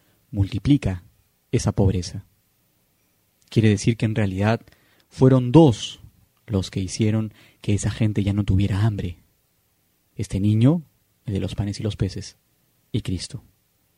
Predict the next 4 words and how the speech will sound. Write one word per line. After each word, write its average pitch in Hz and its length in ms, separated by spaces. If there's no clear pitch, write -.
Esto 202 200
nos 220 160
enseña 110 560
cómo 175 500